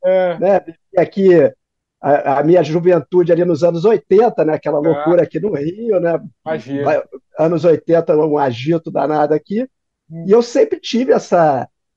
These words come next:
Speaker 2: é, esse lado meu boêmio, né? Eu de noite,
Speaker 1: É.
Speaker 2: e,
Speaker 1: <laughs>
Speaker 2: e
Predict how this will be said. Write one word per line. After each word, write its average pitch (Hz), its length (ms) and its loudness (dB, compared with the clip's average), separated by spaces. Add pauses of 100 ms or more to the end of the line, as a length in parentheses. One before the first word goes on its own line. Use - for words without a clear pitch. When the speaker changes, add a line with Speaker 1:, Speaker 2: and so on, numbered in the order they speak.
(420)
Speaker 2:
é, 135 520 2
esse 135 200 -4
lado 165 320 0
meu 180 160 2
boêmio, 170 760 2
né? 160 180 0
Eu 151 80 -2
de 127 180 -8
noite, 151 640 2
Speaker 1:
É. 135 140 0
Speaker 2:
e, 123 340 -6 (640)
Speaker 1:
<laughs> 123 260 -6
Speaker 2:
e 135 340 0